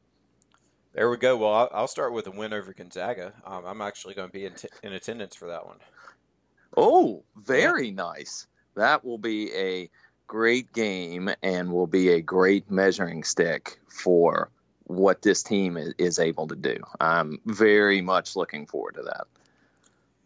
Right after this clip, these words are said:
Speaker 1: It's going to be a good one, and we're definitely going to break that one down sometime next week. But until then,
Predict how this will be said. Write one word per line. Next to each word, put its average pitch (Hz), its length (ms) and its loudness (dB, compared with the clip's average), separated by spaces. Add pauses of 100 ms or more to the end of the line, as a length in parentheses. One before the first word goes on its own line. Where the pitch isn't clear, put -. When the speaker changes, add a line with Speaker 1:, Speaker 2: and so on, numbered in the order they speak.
(120)
Speaker 1:
It's 135 180 -2
going 151 220 -2
to 127 40 -4
be 117 160 -2
a 110 60 -4
good 113 280 0
one, 104 160 -8
and 101 140 -10
we're 117 80 -4
definitely 117 400 0
going 104 220 -6
to 98 40 -14
break 110 280 -4
that 104 180 0
one 104 100 -10
down 101 240 -4
sometime 104 480 -10
next 98 320 -12
week. 104 220 -14
But 139 180 2
until 160 440 -2
then, 135 380 -2